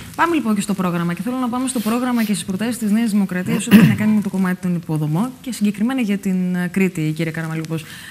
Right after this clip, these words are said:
ε, καταλαβαίνετε. Πρώτο και κύριο θέμα για τους Κρητικούς είναι ο βόρειος οδικός άξονας, ε, Κρήτης, ο αιματοβαμμένος, ε, βοακ. Έχω λοιπόν μπροστά μου την πρόταση την οποία παρουσιάσετε πριν από λίγες ημέρες, την οποία λέτε ότι ενώ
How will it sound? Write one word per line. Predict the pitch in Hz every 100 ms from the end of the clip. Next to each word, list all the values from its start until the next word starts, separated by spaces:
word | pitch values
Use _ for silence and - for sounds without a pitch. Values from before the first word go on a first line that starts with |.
| - 175 170
ε, |
καταλαβαίνετε. | 170 170 190 180 170 170 165 160
Πρώτο | 165 262 320
και | 233
κύριο | 214 269 240
θέμα | 269 254
για | 202
τους | -
Κρητικούς | 190 180 170 254
είναι | 262
ο | 233
βόρειος | 247 254
οδικός | 220 202 226 226
άξονας, | 214 226 208 196 175 -
ε, | 180 175
Κρήτης, | 180 175 170 151 175
ο |
αιματοβαμμένος, | 170 175 175 175 233 208 139 - - - - 143 139
ε, |
βοακ. | 139 160 151 - - - -
Έχω | - 285
λοιπόν | 339 294 311
μπροστά | 254 247
μου | 269 254
την | 196
πρόταση | 190 240 247 185 170
την | 170
οποία | 170 208
παρουσιάσετε | 190 170 185 185 185
πριν | 175 180
από | 170 160
λίγες | 160 156 139 139 -
ημέρες, | - 175 175 254 277
την | 226
οποία | 208 269 247
λέτε | 247 233 208
ότι | 196 240 - - -
ενώ | - 208 254 247 175